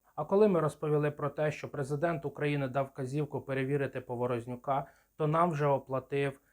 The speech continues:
триста мільйонів доларів, там трішки більше було, звичайно,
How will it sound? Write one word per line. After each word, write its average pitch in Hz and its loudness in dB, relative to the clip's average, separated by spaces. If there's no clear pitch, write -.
триста 156 -4
мільйонів 127 -4
доларів, 151 2
там 131 -6
трішки 127 -8
більше 120 -8
було, 117 -6
звичайно, 120 -6